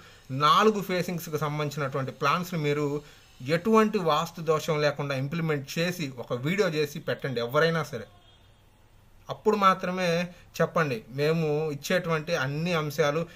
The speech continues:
ఎటువంటి కండిషన్స్‌లో అయినా సరే, ఎటువంటి దిశకున్నా సరే, ఎన్ని డిగ్రీలు తిరుగున్నా సరే, మేము ఇచ్చేటువంటి ప్రతి ఒక్క అంశం కూడాను హండ్రెడ్ పర్సెంట్గా, హండ్రెడ్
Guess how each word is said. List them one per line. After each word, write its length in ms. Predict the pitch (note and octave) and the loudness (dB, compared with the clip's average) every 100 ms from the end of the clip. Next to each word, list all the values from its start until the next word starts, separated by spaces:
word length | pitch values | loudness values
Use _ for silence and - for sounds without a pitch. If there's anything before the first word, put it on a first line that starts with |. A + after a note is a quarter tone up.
| - | -10
ఎటువంటి 420 | C3+ C3 F3 F3 E3+ | -8 -2 0 0 0
కండిషన్స్‌లో 640 | D3+ D3 D#3+ F3 D3+ D3+ | -2 0 0 0 0 0
అయినా 200 | C#3+ C#3 | 0 0
సరే, 200 | C3+ D3+ D#3+ | -2 0 2
ఎటువంటి 540 | C#3 C3+ E3+ E3 D#3+ - - B2+ | 0 -2 -2 -2 -6 -8 -16 -6
దిశకున్నా 520 | C3+ E3 - D#3 C#3+ | -2 -2 0 -2 0
సరే, 220 | D3+ D3 | 2 2
ఎన్ని 300 | C#3+ C#3 E3 | 2 0 0
డిగ్రీలు 300 | D3+ C#3+ E3+ | 0 0 0
తిరుగున్నా 400 | D3+ D3 D#3 D3 | 0 0 0 -2
సరే, 320 | C3+ E3 F3 - - | -2 0 0 -4 -8
మేము 160 | C#3+ D3 | 0 0
ఇచ్చేటువంటి 480 | D3 G3 E3+ E3+ D#3+ | 2 0 0 0 -2
ప్రతి 320 | D#3 D#3+ G3 | -2 -2 0
ఒక్క 280 | E3+ D#3+ D3+ | -2 0 0
అంశం 460 | B2+ C3+ D3 F#3 | 0 -2 -2 0
కూడాను 460 | E3+ D#3 D3+ E3+ D#3 - - - | 2 2 2 2 -2 -4 -10 -2
హండ్రెడ్ 300 | D#3+ F3 E3+ | 2 2 2
పర్సెంట్గా, 540 | E3+ D3+ F3 D#3+ D#3+ E3 | 2 2 2 2 2 0
హండ్రెడ్ 360 | C#3+ D3+ D#3 | -2 -2 -2